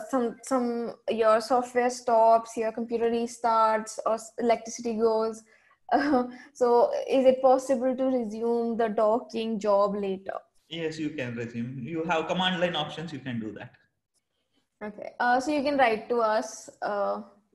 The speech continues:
Speaker 1: if you need help with that. Also, uh, if you go to our website, there are some knowledge-based articles, which, uh, you can obviously get access to if you have a website account. So all these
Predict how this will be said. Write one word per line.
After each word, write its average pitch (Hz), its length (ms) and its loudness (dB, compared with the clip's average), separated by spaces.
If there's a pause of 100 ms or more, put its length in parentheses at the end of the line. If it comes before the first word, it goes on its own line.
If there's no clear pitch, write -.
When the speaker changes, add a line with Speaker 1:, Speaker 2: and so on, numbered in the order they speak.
Speaker 1:
if 233 160 -6
you 233 80 -4
need 226 180 0
help 233 280 -6
with 214 160 -8
that. 240 400 -2 (240)
Also, 269 720 2
uh, 208 260 2
if 240 160 -6
you 254 80 -2
go 233 260 2
to 240 160 -2
our 240 140 4
website, 220 560 -2
there 220 180 0
are 220 280 -4 (280)
some 233 220 -4
knowledge-based 240 880 2
articles, 247 920 2 (420)
which, 226 420 -4 (120)
uh, 208 420 4 (400)
you 247 160 -4
can 240 260 -2 (100)
obviously 247 640 -2
get 233 160 0
access 220 460 -4
to 240 240 -6
if 240 160 -10
you 233 120 -6
have 226 260 -6
a 240 140 -4
website 214 300 -8
account. 214 500 -6 (340)
So - 160 -8 (280)
all 240 200 0
these 247 500 -6